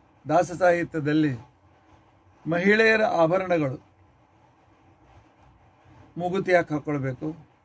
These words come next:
ಕಿವಿಯಲ್ಲಿ ಬೆಂಡೋಲೆ ಯಾಕೆ ಹಾಕ್ಕೊಳ್ಬೇಕು, ಕುಂಕುಮ ಯಾಕೆ ಹಚ್ಕೊಳ್ಬೇಕು, ಆನಂತರ ತಾಂಬೂಲ ಯಾಕೆ ತಿನ್ನಬೇಕು,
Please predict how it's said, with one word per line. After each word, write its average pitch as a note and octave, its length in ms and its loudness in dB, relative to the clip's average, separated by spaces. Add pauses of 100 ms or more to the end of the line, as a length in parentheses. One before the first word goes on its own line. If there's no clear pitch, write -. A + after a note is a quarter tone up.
(1200)
ಕಿವಿಯಲ್ಲಿ F#3 600 0 (460)
ಬೆಂಡೋಲೆ F#3+ 380 -2
ಯಾಕೆ F3+ 160 0
ಹಾಕ್ಕೊಳ್ಬೇಕು, D3 540 -8 (1120)
ಕುಂಕುಮ F#3+ 300 -6
ಯಾಕೆ F#3 260 0
ಹಚ್ಕೊಳ್ಬೇಕು, D3 580 -6 (3000)
ಆನಂತರ A3 360 4
ತಾಂಬೂಲ G3 440 0
ಯಾಕೆ G3 280 -2
ತಿನ್ನಬೇಕು, E3 580 -4